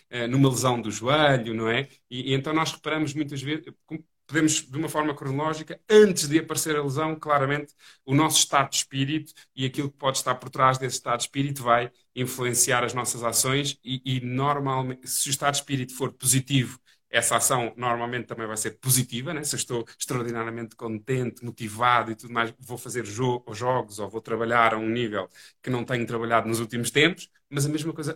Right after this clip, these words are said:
também ao contrário, não é? Ah, e muitas vezes acho que ainda temos um bocadinho este rótulo do, do, do não sejas maricas, não é? Tipo, avança, faz.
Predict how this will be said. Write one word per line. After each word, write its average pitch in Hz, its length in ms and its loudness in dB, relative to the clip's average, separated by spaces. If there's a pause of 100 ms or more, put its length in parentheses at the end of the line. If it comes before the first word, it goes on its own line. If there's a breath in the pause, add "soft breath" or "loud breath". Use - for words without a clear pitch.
também 127 320 -2
ao 120 120 -6
contrário, 101 580 -4
não 107 140 -8
é? 113 80 -10 (340 soft breath)
Ah, 110 320 -6
e 117 80 -10
muitas 127 280 -8
vezes 131 220 -4
acho 131 200 -4
que 123 340 -8 (440)
ainda 131 180 -8
temos 131 240 -6
um 135 40 -4
bocadinho 127 280 -6
este - 180 -8
rótulo 120 460 0
do, 113 120 -10
do, 110 380 -10
do 107 140 -12
não 107 80 -6
sejas 98 300 -8
maricas, 101 520 -8
não 92 100 -16
é? 104 160 -8
Tipo, 95 540 -16
avança, 107 540 0
faz. 123 320 4